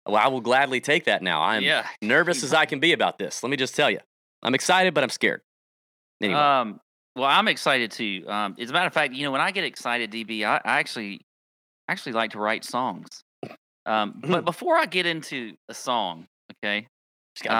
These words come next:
Speaker 2: um,
Speaker 1: vodka up my
Speaker 2: because,
Speaker 1: nose. <laughs>
Speaker 2: because I did write a song for the occasion. Uh, I'll say this. I'll speak from the heart a little bit. I do appreciate, I'm excited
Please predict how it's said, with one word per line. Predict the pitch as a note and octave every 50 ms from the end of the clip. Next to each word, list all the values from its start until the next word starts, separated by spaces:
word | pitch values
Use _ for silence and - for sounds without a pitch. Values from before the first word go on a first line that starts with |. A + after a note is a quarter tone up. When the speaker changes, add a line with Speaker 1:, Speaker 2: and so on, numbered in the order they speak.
| G#2+ G2+ G2+
Speaker 2:
um, | A2
Speaker 1:
vodka | - - A#2+
up | G#2+ -
my | F#2+
Speaker 2:
because, | F#2+ G2 F#2+ A2 - - -
Speaker 1:
nose. | - - - _ _
<laughs> | _ _ _
Speaker 2:
because | D#3 - - F#3+ E3 F#3
I | G3 D#3+
did | D3 D#3+ F#3 F3+
write | D#3 D3+ D3 D3 C#3+
a | B2
song | A2 - C3 B2+ C3 C3 B2 A2+
for | - A#2
the | G#2+ G2+ G2+
occasion. | G2 - B2+ B2 B2+ A#2+ A2 G#2 F#2 F#2 - _ _ _ _ _ _ _ _ -
Uh, | A2 A2+ A2+ A2+ A2 G#2 G2+ G2+ - - _ _ _ _ _ _ -
I'll | B2+ C#3+ F3
say | F3 - F3 D3+
this. | C#3 D3+ C3 G#2 - - - - - -
I'll | A#2
speak | - - E3 C#3 -
from | C#3 B2
the | A2
heart | C3 C3 B2 A#2
a |
little | A2 G2+ G2+ G2+
bit. | F#2+ G#2
I | G2 G2+ A#2 C3
do | B2+ B2+ C3 B2
appreciate, | A2 - _ - B2 A#2 - - A#2 A2+ G#2+ G#2+ -
I'm | A#2 C3+ D3+ D#3
excited | C3+ G#2+ - - C#3+ B2 A#2+ A#2+ A2+ G#2+ F#2